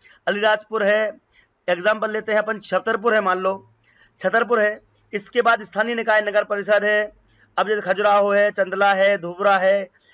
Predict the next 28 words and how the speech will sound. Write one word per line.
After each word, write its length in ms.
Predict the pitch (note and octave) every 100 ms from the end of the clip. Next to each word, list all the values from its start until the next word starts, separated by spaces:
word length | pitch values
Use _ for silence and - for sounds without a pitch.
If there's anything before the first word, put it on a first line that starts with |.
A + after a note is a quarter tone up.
| _
आप 180 | E3+ F#3+
नौगांव 540 | F#3 G3 G3+ G#3+ G#3 F#3
हैं, 220 | G3 F#3+ _ _ _ _ -
हरपालपुर 600 | F#3+ G3+ G#3+ A3 G#3 G3
है, 240 | F#3+ F#3+ _ E3
नौगांव 360 | G3 A3+ A3+ G#3
हम 100 | G3
select 260 | G3 G3
कर 80 | F#3+
लेते 260 | F3+ F3+ F#3
हैं। 160 | G3+ - _ _ _ _ _ E3+
आपको 340 | G#3 A#3 C4+
अपना 420 | B3 B3 B3+ B3+ - _ -
नगरीय 340 | E3 F#3 A#3+ A#3
निकाय, 340 | G#3 G#3 A#3
स्थानीय 260 | G#3 G3+ G3+
निकाय 240 | F3+ G3
select 240 | G3 A3
करना 180 | A3+ A3+
है, 80 | B3
फिर 120 | A#3+
ग्राम 280 | F3+ F#3+ G#3+
पंचायत 360 | G3+ F#3 F#3+ F3
select 280 | E3 D#3 -
करनी 260 | C#3 C#3
है, 60 | B2
ठीक 200 | - C#4
है। 160 | A#3+